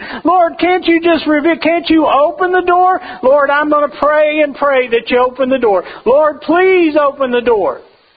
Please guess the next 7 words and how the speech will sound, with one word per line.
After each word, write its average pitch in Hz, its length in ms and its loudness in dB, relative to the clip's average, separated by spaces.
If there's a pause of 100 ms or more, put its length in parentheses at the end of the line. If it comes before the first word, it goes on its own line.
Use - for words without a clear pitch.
(720)
Now, 185 80 -2
does 175 120 -4
that 226 180 -2
sound 208 300 -2
familiar? 208 560 -2 (1080)
Listen, 254 360 -2
Christians, - 880 -2